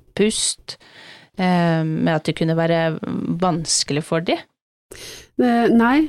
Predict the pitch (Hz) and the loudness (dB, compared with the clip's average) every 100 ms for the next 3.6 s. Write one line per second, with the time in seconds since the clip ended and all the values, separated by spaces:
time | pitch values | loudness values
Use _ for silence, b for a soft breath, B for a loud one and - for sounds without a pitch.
0 | 277 285 240 233 226 226 220 220 220 220 | -2 -2 0 2 2 2 2 4 4 4
1 | 214 208 208 - - 240 - 269 262 262 | 4 4 2 -2 -6 -8 -2 2 4 6
2 | 247 - - 262 233 214 190 - 214 208 | 4 0 -2 0 0 0 0 0 0 4
3 | 175 170 170 220 - | 2 2 -2 -6 -8